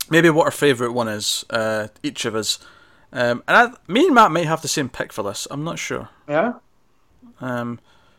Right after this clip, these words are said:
Speaker 1: and what, what are some bad events? What are good events? What are bad events? This is kind of inspired by, uh, this week, uh, the D C T V, uh, had their first
Speaker 2: That's
Speaker 1: kinda
Speaker 2: fair.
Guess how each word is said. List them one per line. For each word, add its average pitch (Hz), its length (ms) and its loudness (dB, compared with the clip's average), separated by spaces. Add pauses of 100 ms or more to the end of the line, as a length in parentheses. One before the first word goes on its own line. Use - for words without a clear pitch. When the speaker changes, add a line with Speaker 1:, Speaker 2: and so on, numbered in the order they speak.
(580)
Speaker 1:
and 175 260 0
what, 214 220 6
what 214 80 6
are 208 80 4
some 220 180 -2
bad 254 160 2
events? 117 400 0
What 151 80 -2
are - 60 -6
good 160 160 -6
events? 147 320 -4
What 143 80 -4
are 131 60 -4
bad 123 200 -2
events? 120 240 -2
This 226 80 8
is 254 80 2
kind 240 140 6
of 208 80 2
inspired 165 400 6
by, 139 200 6
uh, 127 200 6 (320)
this - 240 2
week, 147 240 -2
uh, 131 100 4
the 127 100 0
D 131 140 -4
C 127 160 -2
T 117 220 -6
V, 123 260 -4 (320)
uh, 117 460 0
had 120 280 2
their 117 120 0
first - 380 -2
Speaker 2:
That's 135 100 -10
Speaker 1:
kinda 120 260 2
Speaker 2:
fair. 123 100 -10